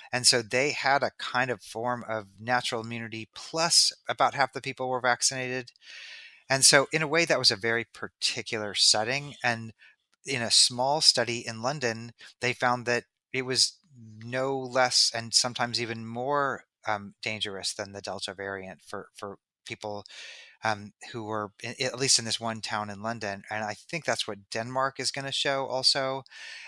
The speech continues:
And so the question of, "Is it more mild?" I think is not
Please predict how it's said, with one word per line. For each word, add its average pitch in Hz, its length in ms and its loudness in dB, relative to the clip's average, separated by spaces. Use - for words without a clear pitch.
And 127 100 0
so 143 140 4
the 135 120 -2
question - 380 0
of, 127 160 -2
"Is 135 280 2
it 110 100 -4
more 113 240 -4
mild?" 113 580 -2
I 110 120 -2
think 127 160 -8
is 107 240 0
not 110 440 0